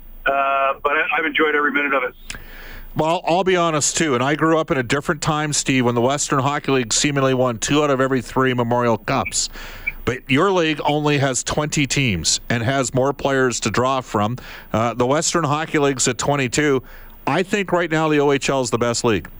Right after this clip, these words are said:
Speaker 2: And I think part of it is that there's too many teams in the West. Uh, I don't, you know, I, you're familiar with Western Canada, though you didn't necessarily work in the Western Hockey League.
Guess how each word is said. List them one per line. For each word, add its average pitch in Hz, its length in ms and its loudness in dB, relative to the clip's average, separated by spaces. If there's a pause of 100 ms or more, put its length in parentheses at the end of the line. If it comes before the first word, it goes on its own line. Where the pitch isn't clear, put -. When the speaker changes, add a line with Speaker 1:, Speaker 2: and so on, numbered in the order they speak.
Speaker 2:
And 113 100 2
I 135 60 2
think 139 200 -2
part 196 220 0
of 185 100 0
it 117 80 2
is 120 400 2 (360)
that 139 120 0
there's 139 200 0
too 160 160 0
many 147 160 0
teams 143 380 0
in 139 40 2
the 135 80 4
West. 160 460 -2 (360)
Uh, 123 380 2 (300)
I 143 680 -2
don't, 160 280 0
you 160 80 2
know, 147 160 2
I, 143 220 0
you're 139 240 2
familiar 165 460 0
with 143 140 0
Western 143 400 0
Canada, 160 400 0
though 139 160 0
you 143 120 2
didn't 139 200 0
necessarily 135 540 0
work 135 220 2
in 143 40 0
the 123 80 2
Western 127 360 0
Hockey 156 340 -2
League. 135 300 2